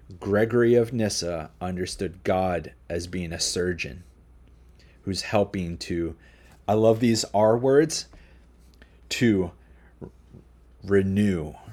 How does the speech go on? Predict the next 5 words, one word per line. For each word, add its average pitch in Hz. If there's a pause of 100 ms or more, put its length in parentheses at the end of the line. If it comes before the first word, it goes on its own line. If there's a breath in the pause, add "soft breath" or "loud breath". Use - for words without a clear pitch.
(120)
restore, 101
reconcile, 92
rescue, 92
recover, 87
redeem 92